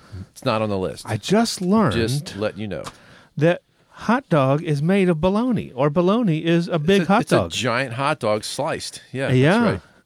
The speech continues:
Speaker 2: Yeah.
Speaker 1: Nasty.
Speaker 2: Sounds great to me. Are you sure?
Speaker 1: <laughs>
Speaker 2: You need to check the list again.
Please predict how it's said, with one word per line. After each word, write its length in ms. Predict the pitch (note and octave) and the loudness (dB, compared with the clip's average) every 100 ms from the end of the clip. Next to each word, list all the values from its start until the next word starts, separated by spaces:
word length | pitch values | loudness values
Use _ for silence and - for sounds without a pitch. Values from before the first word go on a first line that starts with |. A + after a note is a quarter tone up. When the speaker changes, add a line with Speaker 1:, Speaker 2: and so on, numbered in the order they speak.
| - | -4
Speaker 2:
Yeah. 460 | A#2+ D#3 G#3 A2+ C#2+ _ _ | 0 2 2 0 -4 _ _
Speaker 1:
Nasty. 400 | A#2 B2 - C#2+ - _ _ _ _ _ _ _ _ _ | -10 -10 -10 -14 -16 _ _ _ _ _ _ _ _ _
Speaker 2:
Sounds 320 | - C3+ F#3 | -4 0 0
great 300 | - G2+ D#3 | -2 -2 -2
to 100 | - | -2
me. 320 | G#2+ D#3 F#3+ - | 0 2 0 0
Are 120 | B2+ | 2
you 160 | G#3+ D#4 | 4 4
sure? 460 | - G#3+ A#3+ D#4 | 2 2 2 0
Speaker 1:
<laughs> 20 | F3 | 0
Speaker 2:
You 140 | A3 | 2
need 100 | C4 | 2
to 80 | F3 | 0
check 260 | - G3 | 0 -2
the 120 | - D#3 | 2 2
list 240 | F3 - | 2 0
again. 400 | A2+ B2+ E2+ | 0 0 0